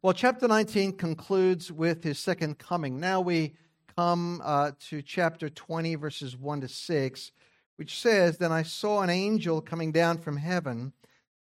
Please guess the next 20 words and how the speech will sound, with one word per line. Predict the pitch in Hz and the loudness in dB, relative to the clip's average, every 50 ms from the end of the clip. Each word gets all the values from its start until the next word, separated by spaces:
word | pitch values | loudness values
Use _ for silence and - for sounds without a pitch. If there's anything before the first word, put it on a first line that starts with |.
| _ | _
having | 160 156 160 160 151 | -6 -6 -4 -4 -4
the | 147 | -6
key | - - - - - 214 196 170 151 143 | -6 -10 -14 -6 -2 0 2 2 2 0
to | - - 156 | -4 -6 -6
the | 143 139 | -6 -6
bottomless | 131 135 160 165 175 175 175 165 156 147 - - - - _ | 0 2 4 4 6 4 4 0 -2 -4 -6 -8 -12 -14 _
pit | - - - 190 165 139 127 127 127 - _ _ _ _ _ _ _ _ _ _ _ _ _ _ | -14 -6 0 2 2 2 2 0 -2 -6 _ _ _ _ _ _ _ _ _ _ _ _ _ _
and | 156 147 147 | -8 -4 -4
a | 147 | -4
great | 143 147 165 170 170 165 170 165 | 2 2 2 2 2 0 -6 -10
chain | - - - - 233 226 220 190 165 147 139 139 143 | -8 -8 -4 -2 -2 0 0 0 0 0 -2 -2 -4
in | - - 151 160 | -6 -8 -6 -4
his | 160 147 - - | -4 -6 -6 -10
hand. | - 190 196 185 175 160 131 110 110 | -8 -6 -4 -2 0 0 -2 -4 -4
He | 127 156 165 | -4 -2 2
laid | 165 165 165 160 | 2 4 2 2
hold | 151 147 - 196 214 214 208 | 0 -2 -2 2 2 2 2
of | 208 180 160 | 2 -2 -2
the | 170 | -6
dragon, | 143 135 147 160 165 170 170 180 175 170 156 135 110 90 - | -6 -4 0 0 2 4 4 4 4 2 2 -2 -4 -6 -10